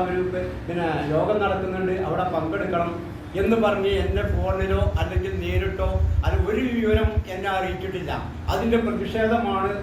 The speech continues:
ഞാനിപ്പോൾ ഈ അറിയിക്കുന്നത്. അതിന് കാരണം ഞാൻ മനസ്സിലാക്കുന്നത് എൽ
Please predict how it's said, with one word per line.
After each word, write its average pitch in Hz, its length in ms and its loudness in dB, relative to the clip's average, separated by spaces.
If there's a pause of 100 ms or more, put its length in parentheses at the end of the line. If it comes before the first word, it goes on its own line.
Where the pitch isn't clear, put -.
(120)
ഞാനിപ്പോൾ 185 340 -2
ഈ 185 120 2
അറിയിക്കുന്നത്. 156 460 -4 (1080)
അതിന് 254 200 4 (140)
കാരണം 226 340 4 (100)
ഞാൻ 226 140 4
മനസ്സിലാക്കുന്നത് 208 720 -2 (2500)
എൽ 220 100 4